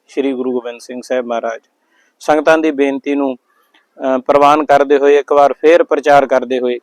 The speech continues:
ਕਰੀਬਨ ਤਿੰਨ ਵਾਰ ਗੁਰੂ ਪਾਤਸ਼ਾਹ ਜੀ ਨੇ ਇੱਥੇ ਪਾਵਨ ਪਵਿੱਤਰ ਚਰਨ ਪਾਏ। ਚਾਰ ਗੁਰੂ ਸਾਹਿਬਾਨ ਜੀ ਦੀ ਇਹ ਪਾਵਨ ਪਵਿੱਤਰ ਚਰਨ ਛੋਹ ਪ੍ਰਾਪਤ ਇਤਿਹਾਸਕ ਧਰਤੀ ਆ,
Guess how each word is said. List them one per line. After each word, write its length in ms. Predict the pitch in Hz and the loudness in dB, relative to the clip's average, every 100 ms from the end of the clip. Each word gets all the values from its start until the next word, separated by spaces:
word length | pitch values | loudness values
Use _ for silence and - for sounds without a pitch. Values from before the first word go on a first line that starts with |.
| - | -2
ਕਰੀਬਨ 300 | 165 175 180 | -2 0 0
ਤਿੰਨ 260 | 190 196 | 0 2
ਵਾਰ 240 | 190 175 165 | 6 6 4
ਗੁਰੂ 200 | 160 151 | 0 2
ਪਾਤਸ਼ਾਹ 400 | 143 131 139 127 | 2 0 -2 -4
ਜੀ 180 | 123 | -4
ਨੇ 120 | 127 127 | -4 -6
ਇੱਥੇ 360 | - - 160 - | -6 -4 -4 -2
ਪਾਵਨ 340 | 135 127 123 120 | 2 2 2 -6
ਪਵਿੱਤਰ 380 | 127 123 147 | -6 -6 -8
ਚਰਨ 300 | 135 131 120 | -6 -6 -6
ਪਾਏ। 240 | 107 107 104 _ _ _ _ _ _ | -8 -10 -10 _ _ _ _ _ _
ਚਾਰ 280 | - 160 175 | 2 6 6
ਗੁਰੂ 220 | 170 170 | 2 -2
ਸਾਹਿਬਾਨ 480 | 165 156 143 135 131 | -2 0 0 0 -2
ਜੀ 160 | 123 127 | -6 -8
ਦੀ 180 | 131 131 | -4 -4
ਇਹ 120 | 127 | -2
ਪਾਵਨ 340 | - 123 123 123 | 0 0 0 -4
ਪਵਿੱਤਰ 340 | 131 123 127 | -8 -8 -10
ਚਰਨ 300 | 123 127 127 | -6 -6 -6
ਛੋਹ 240 | 120 135 127 | -8 -6 -4
ਪ੍ਰਾਪਤ 460 | 123 120 120 113 | 0 0 -2 -8
ਇਤਿਹਾਸਕ 520 | 123 127 117 110 117 117 | -6 -4 -4 -4 -8 -6
ਧਰਤੀ 380 | 113 - 143 | -6 -4 0
ਆ, 140 | 147 | 0